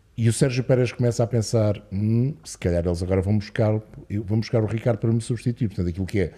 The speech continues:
a tal certeza que nunca há, eh, não se, não estou a ver, não estou a ver ali ganho. Acho que era preferível começar a pensar naquilo que a equipa tem de fazer para dois mil e vinte e quatro, até porque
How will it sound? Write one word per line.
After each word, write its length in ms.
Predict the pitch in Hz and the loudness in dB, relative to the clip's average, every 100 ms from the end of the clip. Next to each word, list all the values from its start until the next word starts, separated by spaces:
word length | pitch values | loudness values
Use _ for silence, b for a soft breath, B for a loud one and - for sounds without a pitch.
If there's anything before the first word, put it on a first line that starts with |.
| B | B
a 80 | 90 | -2
tal 180 | 104 104 | 0 0
certeza 500 | - 92 113 101 87 | 0 0 2 2 2
que 140 | - | -2
nunca 420 | 80 62 85 85 | -6 -4 -2 2
há, 320 | 85 80 92 143 B B B B B - | 2 2 0 -6 B B B B B -6
eh, 260 | 104 98 | -2 0
não 380 | 98 143 202 214 | 0 -4 -4 -4
se, 260 | 208 - - | -4 -8 -2
não 140 | 202 240 | 2 2
estou 240 | 247 240 | 4 4
a 20 | |
ver, 300 | 185 196 165 98 | 6 4 2 0
não 140 | 131 | 2
estou 180 | 165 185 | 4 4
a 40 | |
ver 160 | 160 165 | 6 6
ali 320 | 156 156 160 | 6 6 4
ganho. 560 | 123 101 107 90 76 65 - | 0 0 2 4 2 -2 0
Acho 240 | 120 - | 0 2
que 100 | 139 | 2
era 100 | 123 | 2
preferível 600 | 104 - 123 131 127 123 B B B - | 2 -2 2 4 4 0 B B B 0
começar 360 | 127 117 143 | 2 4 4
a 40 | 131 | 4
pensar 380 | 131 120 127 | 2 4 4
naquilo 300 | 110 113 127 | 4 4 2
que 120 | 117 123 | 4 4
a 20 | |
equipa 340 | 110 - 113 | 4 2 0
tem 160 | 117 117 | 2 2
de 80 | 104 | 2
fazer 200 | 104 107 | 2 2
para 100 | 104 | 2
dois 160 | 101 98 | 2 4
mil 120 | 107 | 4
e 20 | |
vinte 140 | 95 98 | 2 0
e 40 | |
quatro, 240 | 127 131 | 0 0
até 140 | 147 196 | 0 -2
porque 240 | - - | -4 -12